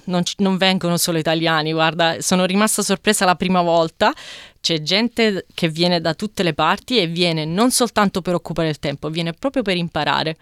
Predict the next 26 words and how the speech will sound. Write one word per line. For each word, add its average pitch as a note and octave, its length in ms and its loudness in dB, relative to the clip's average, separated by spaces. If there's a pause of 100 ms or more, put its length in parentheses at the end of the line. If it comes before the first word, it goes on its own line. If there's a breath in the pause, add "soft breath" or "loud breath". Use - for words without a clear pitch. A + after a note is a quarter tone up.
Per F#3 180 0
cui G3 260 -2
leggiamo E3+ 460 0
dei E3 160 -2
libri G3 260 -2
in B3 60 2
italiano, D4 540 0
facciamo E3 400 -6
le E3+ 100 -8
canzoncine B3+ 920 -4 (380 soft breath)
e E3+ 500 0
facciamo D#3+ 460 -2
anche F3 300 2
delle E3 200 4
attività, D3+ 1400 2
non D3+ 500 -4
so, C#3 260 2
dei D3 160 2
disegni D3+ 340 0
da C#3+ 120 0
colorare, C#3+ 800 2
un C#3+ 180 -4
piccolo E3 380 -2
craft D3 420 -4
alla D3 180 -2
fine D3 480 -6